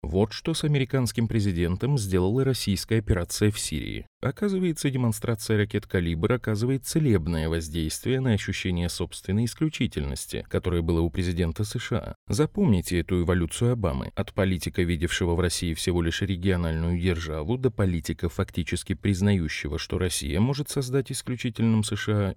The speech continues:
исключительные проблемы. Так вот, сегодняшний Обама находится в конце пути, который Хиллари Клинтон ещё только предстоит пройти.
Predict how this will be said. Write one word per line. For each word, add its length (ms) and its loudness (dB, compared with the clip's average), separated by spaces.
исключительные 880 0
проблемы. 640 -2
Так 180 -8
вот, 160 -2
сегодняшний 480 2
Обама 340 0
находится 500 0
в 80 -4
конце 380 0
пути, 380 -4
который 360 -2
Хиллари 360 0
Клинтон 480 -2
ещё 200 -2
только 280 -2
предстоит 580 -4
пройти. 460 -6